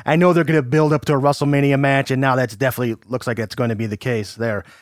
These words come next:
Uh, only thing that was missing was the old Randy Orton punt, but with the, the whole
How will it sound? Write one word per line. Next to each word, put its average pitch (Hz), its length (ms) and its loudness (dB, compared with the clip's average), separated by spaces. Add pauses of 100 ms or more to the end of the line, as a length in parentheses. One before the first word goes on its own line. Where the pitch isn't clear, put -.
(260)
Uh, 147 100 4
only 165 200 4
thing 165 140 2
that 156 60 2
was 135 140 -2
missing 156 260 -2
was 139 120 -2
the 143 100 0
old 143 160 0
Randy 143 240 2
Orton 127 260 0
punt, 156 360 0
but 131 160 -2
with 127 120 -4
the, 127 80 -4
the 120 120 -2
whole 127 280 -2